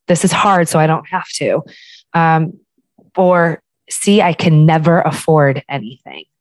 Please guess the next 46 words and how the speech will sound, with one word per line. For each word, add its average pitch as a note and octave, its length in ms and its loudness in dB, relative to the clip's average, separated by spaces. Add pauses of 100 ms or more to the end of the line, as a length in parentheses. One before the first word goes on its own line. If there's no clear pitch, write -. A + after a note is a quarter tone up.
This F3 180 0
is F3 100 0
why D#3 180 0
I D3+ 60 2
never D3 220 0
wanna C#3 240 0
do C#3 140 -2
it, - 100 -2
'cause - 120 -10
I C#3 60 -8
can D3 200 -2
never D3 280 2
afford A#2 420 -4
anything." - 420 -6 (520)
You G3 120 4
need C#4 160 4
to F4 80 2
turn A3 460 0
that F3+ 200 0
off. - 360 -2
You D#3+ 80 0
need G#3+ 140 2
to G#3 40 -4
turn A#3+ 300 -2
off A3 260 -2
that D#3+ 200 0
narrative E3 500 0 (500)
and, F#3 440 2 (160)
and, E3+ 320 0 (180)
and D#3+ 180 -2
talk - 360 -4
to - 100 -2
yourself E3 640 0 (100)
in E3+ 100 -2
a D#3 80 -4
kind F3 580 0 (280)
way. D#3 320 0 (360)
"Okay, D4+ 360 0 (720)
this - 180 -2
isn't E3 220 0
the G#3 80 0
week F#3+ 240 0
to - 80 -2
make G#3 200 0
that - 200 -2
purchase," - 580 -4